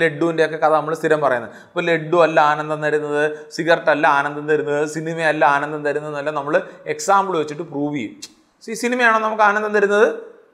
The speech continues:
ആണെന്ന് നമ്മൾ പറഞ്ഞു കഴിഞ്ഞാൽ ഉടനെ നമ്മൾ പറയും, നമുക്ക് വളരെ ശരീരത്തിന് തീരെ വയ്യാതിരിക്കുന്ന ഒരു അവസ്ഥയിൽ, ആ, നിങ്ങളൊരു സിനിമ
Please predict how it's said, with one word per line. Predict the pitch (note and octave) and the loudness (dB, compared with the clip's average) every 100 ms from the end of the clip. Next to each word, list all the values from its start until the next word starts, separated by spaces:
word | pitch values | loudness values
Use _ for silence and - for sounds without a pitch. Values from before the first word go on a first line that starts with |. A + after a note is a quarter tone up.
| _ _ _ _ | _ _ _ _
ആണെന്ന് | F#3+ G#3 A3+ A#3 | 4 4 4 0
നമ്മൾ | A3+ A3 | 2 4
പറഞ്ഞു | A3+ G3+ | 4 2
കഴിഞ്ഞാൽ | G3+ G#3 | 0 -2
ഉടനെ | G3 G3 | 0 0
നമ്മൾ | F#3 | 2
പറയും, | F#3 E3+ E3+ | 2 2 0
നമുക്ക് | E3 D#3 F3 | 0 0 0
വളരെ | F3 D#3+ D#3+ E3 E3+ E3+ - | 2 4 4 4 2 0 -8
ശരീരത്തിന് | D3 D#3 E3+ F3 E3+ E3+ | -4 -2 0 -2 -4 -8
തീരെ | E3 E3 F#3 | -8 -4 2
വയ്യാതിരിക്കുന്ന | F3+ E3 D#3 D#3+ D#3+ D#3 D3+ D#3+ D#3+ | 4 2 2 2 2 -2 -6 -6 2
ഒരു | |
അവസ്ഥയിൽ, | D3+ D3 C#3+ E3 D#3 C#3+ B2+ - - - - | 2 2 -2 -2 -2 2 0 -2 -16 -20 -4
ആ, | D#3+ D3 | -2 0
നിങ്ങളൊരു | E3+ F3 E3 E3 | -4 -6 -6 -6
സിനിമ | E3 | -6